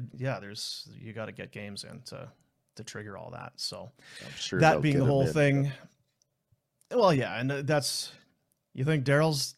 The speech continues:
Speaker 1: dying to th-, get another kid into the, <laughs>
Speaker 2: Well, spe-,
Speaker 1: into the
Speaker 2: not when
Speaker 1: lineup
Speaker 2: they
Speaker 1: while
Speaker 2: aren't even
Speaker 1: there's
Speaker 2: officially
Speaker 1: still a chance?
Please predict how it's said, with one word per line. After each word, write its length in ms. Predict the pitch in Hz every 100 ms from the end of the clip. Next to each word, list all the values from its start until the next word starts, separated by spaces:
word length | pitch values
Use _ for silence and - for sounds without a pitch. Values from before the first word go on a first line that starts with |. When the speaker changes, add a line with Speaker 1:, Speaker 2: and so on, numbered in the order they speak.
| _
Speaker 1:
dying 300 | - 139 156
to 120 | 151 139
th-, 180 | - - _ _ _ _ 208
get 160 | 147 139
another 280 | 135 135 131
kid 280 | - 147
into 160 | 160 160
the, 320 | 143 151 156 151 _ _ _ -
<laughs> 300 | - - 123
Speaker 2:
Well, 120 | 101
spe-, 360 | - - 131
Speaker 1:
into 180 | 147 165
the 100 | 143
Speaker 2:
not 240 | 156 185 160
when 80 |
Speaker 1:
lineup 40 | 156
Speaker 2:
they 100 | 156
Speaker 1:
while 120 | 151
Speaker 2:
aren't 120 | 156
even 120 | 147
Speaker 1:
there's 80 | 135
Speaker 2:
officially 520 | 123 - 151 147 -
Speaker 1:
still 160 | 190 175
a 60 | 165
chance? 680 | 180 170 165 190 - -